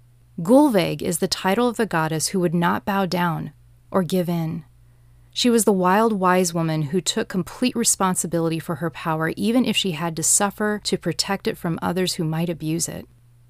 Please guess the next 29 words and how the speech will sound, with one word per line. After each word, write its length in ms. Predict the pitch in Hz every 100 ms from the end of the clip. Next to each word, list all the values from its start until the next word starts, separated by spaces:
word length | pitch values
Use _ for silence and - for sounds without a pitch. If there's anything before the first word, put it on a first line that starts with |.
| _ -
She 200 | 226 233
is 100 | 220
the 100 | 208
sovereign 540 | - 180 196 208 190
woman, 380 | 175 170 160 165
the 100 | 175
rebel, 400 | 160 185 175 165
the 140 | -
alchemist, 540 | 190 185 - 160 160 -
the 60 |
keeper 440 | - - 247 - 247
of 100 | 180
the 80 | 165
secrets 560 | - 233 214 233 214
of 80 | 180
the 80 | 156
sacred 420 | - 202 202 185
feminine, 540 | 175 160 151 151 160 - - - -
and 220 | 175 170
that, 220 | 190 226
my 140 | 190 160
friends, 540 | 175 170 - 190 - - - -
is 180 | 180 170
a 60 |
name 300 | 156 156 156
I 80 | 151
can 160 | 151 160
get 180 | 147 -
behind. 480 | 151 151 147 151